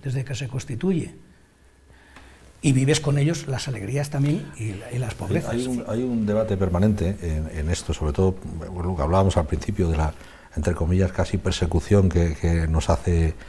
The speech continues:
Speaker 2: Hacienda a, a todos, de la responsabilidad de, de, del empresario o del asesor, ¿no?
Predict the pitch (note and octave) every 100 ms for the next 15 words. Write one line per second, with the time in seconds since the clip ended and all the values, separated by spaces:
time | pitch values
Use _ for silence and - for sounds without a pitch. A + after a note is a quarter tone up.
0 | - - - - - F#2 F2 E2 D#2+ -
1 | D2 D2 D2 E2 - F#2+ F#2 - - -
2 | - - F#2 D#2+ D#2+ E2+ - F2+ F2 F2
3 | G#2 G2+ F#2 E2+ E2 D#2 D#2 D#2 D#2 E2
4 | E2 - A2+ A#2+ G#2 E2+ D2+ - - -
5 | - C#2